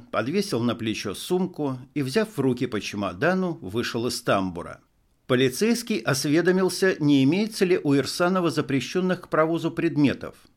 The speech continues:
но Марат предъявил ксиву за подписью Зафара Хебера. Прочитав, что спецкомандированному представлено право бестаможенного провоза любых изделий,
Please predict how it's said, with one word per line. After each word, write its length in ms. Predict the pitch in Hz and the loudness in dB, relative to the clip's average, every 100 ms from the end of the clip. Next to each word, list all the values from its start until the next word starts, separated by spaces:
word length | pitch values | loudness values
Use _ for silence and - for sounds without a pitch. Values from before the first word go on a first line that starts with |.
| _ - | _ -4
но 200 | 107 123 | 0 2
Марат 420 | 143 190 214 - | 4 2 0 -4
предъявил 500 | 139 113 120 135 147 | -6 -2 0 0 0
ксиву 460 | - - 202 175 101 | -4 -6 -2 0 -2
за 200 | 82 123 | -2 -2
подписью 720 | - 175 - 139 - 160 - | -2 -4 -4 -10 -4 -2 -2
Зафара 520 | 110 139 135 156 160 | -2 -2 2 2 0
Хебера. 580 | 139 175 104 90 - - _ _ _ _ | -2 -4 -2 -4 -8 -16 _ _ _ _
Прочитав, 840 | 127 131 123 139 131 160 156 - | 0 2 0 -2 -2 2 2 2
что 240 | - - 127 | -4 -6 -6
спецкомандированному 1300 | - 156 151 - 139 139 120 135 147 147 135 135 127 | -4 -2 -2 -2 2 2 2 0 2 2 2 2 0
представлено 760 | 123 123 120 - 147 127 131 120 | -2 -6 -6 0 0 2 0 0
право 420 | 120 139 135 110 | 0 2 2 2
бестаможенного 840 | 101 113 - 123 143 123 120 120 117 | -2 -4 0 2 2 2 0 2 0
провоза 520 | 117 123 135 135 127 | 0 0 2 0 0
любых 400 | 117 120 135 - | 0 0 0 -2
изделий, 680 | 120 101 113 175 123 57 | -6 -4 2 2 2 -4